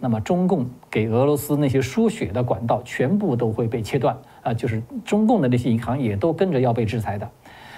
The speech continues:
俄罗斯的整个的军工经济体系，它就可能面临着一种坍塌，真正的面临着崩盘儿。那么普京的这场战争，它就没有办法打下去了。那么这样的一个举动，它会给俄罗斯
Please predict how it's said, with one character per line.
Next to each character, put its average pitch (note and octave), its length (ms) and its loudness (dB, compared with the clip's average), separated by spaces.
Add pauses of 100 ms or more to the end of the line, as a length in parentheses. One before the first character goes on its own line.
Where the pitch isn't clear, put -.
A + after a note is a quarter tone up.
(100)
俄 D3+ 120 2
罗 F3 80 2
斯 - 160 -2
的 C#3 140 2
整 A2 260 -2
个 D#3 180 4
的 G#2+ 140 -2 (160)
军 G#3+ 320 2
工 G#3 240 2
经 G3+ 240 2
济 F#3 160 2
体 G#2 220 -6
系， B2+ 160 -6
它 C3 160 -2
就 C3 100 0
可 A2+ 160 -4
能 A#2 140 0
面 C#3 320 4
临 A#2 120 2
着 A#2+ 80 4
一 B2+ 140 4
种 G#2 240 -4
坍 C#3 180 0
塌， C3+ 320 0 (360)
真 F3 240 0
正 D#3 160 2
的 A2 80 0
面 B2+ 180 2
临 A2 80 2
着 A2 80 -2
崩 D3 220 0
盘 A#2+ 160 0
儿。 A2+ 180 -4 (300)
那 C3+ 80 -2
么 B2+ 80 0
普 B2 200 -6
京 G#2 160 -2
的 C3 80 2
这 B2 140 0
场 A2 220 -4
战 A2 240 -2
争， C3 120 -2
它 B2+ 140 -4
就 A#2 100 0
没 A2 120 2
有 A2 80 2
办 A2+ 180 0
法 - 240 -6
打 - 140 -2
下 B2+ 120 -2
去 A#2 160 -4
了。 G2+ 120 -4 (720)
那 G3 100 0
么 E3 200 2 (420)
这 E4+ 140 4
样 G3+ 160 6
的 B2+ 40 2
一 C3 140 4
个 D#3 100 4
举 A#2 180 -6
动， A#2+ 300 -2
它 D#3 200 2
会 D#3+ 160 2
给 B2 100 0
俄 G#2+ 160 2
罗 D#3 140 4
斯 F#3 360 0